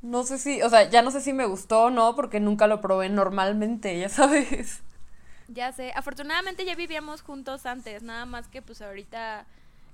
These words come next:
Speaker 2: eh, pues, ha sido más intenso todo, pero como les digo, ha sido súper chido. O sea, la neta, no re-, no regrets.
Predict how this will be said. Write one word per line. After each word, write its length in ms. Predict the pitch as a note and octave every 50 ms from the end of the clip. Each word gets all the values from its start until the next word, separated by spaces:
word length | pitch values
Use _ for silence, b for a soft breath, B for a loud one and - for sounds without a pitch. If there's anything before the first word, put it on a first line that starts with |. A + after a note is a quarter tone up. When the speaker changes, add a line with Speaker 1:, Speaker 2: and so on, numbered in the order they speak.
| b - -
Speaker 2:
eh, 500 | - A3 G#3+ G#3 G3+ G3 F3+ F3 C3+ - - C#3 - -
pues, 140 | A3+ A3
ha 80 | B3+ B3+
sido 260 | A#3+ C#4 C4+ C4 C4
más 280 | C4+ C4+ B3 B3 C4 -
intenso 500 | C#4 C4 B3 A#3 A#3 A#3 C4 A#3 C4+ A#3
todo, 480 | - - A3+ A3 A3+ A#3 A#3+ C#4 D#4 - -
pero 340 | - A3 G#3+ G#3+ G#3+ A3
como 240 | A3 A3+ A3+ A#3 A3+
les 220 | G#3+ G#3+ G#3 G#3 G#3
digo, 200 | A#3 A3+ A#3 B3
ha 300 | C4 C#4 C#4+ C4+ B3+ C4
sido 600 | - - B3+ A#3+ A#3+ A#3+ B3 B3 A#3+ A#3 A3+ G#3+ G#3+ G#3+ A3 - - -
súper 380 | - A#3 G#3+ - G#3 G3+ G3+
chido. 420 | - - A#3 A3+ A3 G#3 G3+ G3+ G3 G3 -
O 100 | - A3
sea, 180 | - A#3 G#3+ G#3
la 120 | G#3 G3+
neta, 400 | G#3 G#3 G3+ - A3+ A3+ A3+ A3+
no 180 | A3+ A3 G#3+ G3+
re-, 280 | G3+ G#3+ A3 G#3+ - -
no 180 | A3+ A#3 A3+ A3
regrets. 500 | A3 A#3+ A3+ A3 A3 G#3 G3+ G#3 -